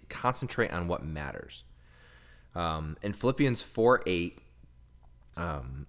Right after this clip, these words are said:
it's a really, uh, important thing. It says, "Finally, brothers and sisters, whatever is true, whatever is noble, whatever is right, whatever is pure, whatever is lovely, whatever is admirable,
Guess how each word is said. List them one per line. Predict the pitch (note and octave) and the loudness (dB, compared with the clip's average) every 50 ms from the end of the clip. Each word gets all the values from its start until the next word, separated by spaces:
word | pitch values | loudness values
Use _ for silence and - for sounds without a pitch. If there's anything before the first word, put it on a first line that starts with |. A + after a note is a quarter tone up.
| - | -8
it's | - F#2+ E2+ - - - - - | -8 -6 -6 -6 -10 -12 -12 -8
a | - F#2 | -6 -4
really, | F#2 F#2+ G#2+ A2+ A2+ A2 G2+ - | 0 2 4 4 6 4 4 2
uh, | E2+ F#2 F2+ D#2 | 0 -2 -2 -2
important | E2 F2 - - G#2 F#2 F2+ - | -4 -4 -2 0 0 0 0 -2
thing. | F2+ E2+ E2 | -4 -4 -4
It | D#2+ E2+ D#2 | -4 -6 -4
says, | - F#2 F2+ - | -4 -4 -4 -4
"Finally, | - - G#2+ A2 B2 C3 | 0 0 2 2 2 2
brothers | A2+ - G2+ F#2+ G2 G2+ | 2 2 2 2 2 0
and | F#2+ | -4
sisters, | - - F#2+ E2 - - E2+ E2 D#2+ - - - - - - - - - - | -4 -4 -6 -6 -4 -4 -4 -6 -6 -10 -16 -20 -20 -20 -20 -20 -20 -8 -4
whatever | - F2+ G2+ G#2 A#2 C3+ | 2 4 4 4 4 4
is | C3+ C3+ - | 2 2 0
true, | - - - G#2 F#2 F2+ | -6 -2 0 0 0 2
whatever | F2 F2 F#2 G2+ G2+ A#2 | 2 2 2 2 2 2
is | A#2+ A#2 | 0 0
noble, | G2+ F#2 F2 E2+ E2+ D#2+ D#2+ D#2+ | 0 0 2 2 2 0 -2 -2
whatever | E2 F2 F2 F#2+ F#2 A2+ B2 | 0 0 0 2 2 2 2
is | A#2+ G#2 F#2 | 2 0 0
right, | F2 D#2+ D#2+ D#2+ D2+ - | -2 0 0 0 -2 -4
whatever | E2+ E2+ F#2 G2 G2 - A2+ | -4 -2 0 0 0 0 -2
is | A2 - - | -4 -4 -10
pure, | - - - F#2 E2 D#2+ | -12 -4 -2 0 0 0
whatever | E2 E2+ F#2 G2 A#2+ | 0 -2 -2 -2 -2
is | A#2+ G2+ F2 | -4 -4 -2
lovely, | E2 E2 D#2+ D2+ D#2 D2+ D#2 - - - - - - - | -2 -2 -2 -2 -4 -8 -10 -12 -16 -20 -20 -20 -20 -10
whatever | - F2 F2+ G2+ A2 B2 C3+ | -2 2 2 4 4 4 2
is | B2+ A#2+ - - - - - - - - - | 0 -2 -8 -16 -20 -20 -20 -20 -16 -2 4
admirable, | F#2 G#2 A2+ G2+ F2+ F2 E2 D2+ E2+ D#2 D#2 D#2 | 6 8 8 6 4 2 0 0 -2 -4 -4 -6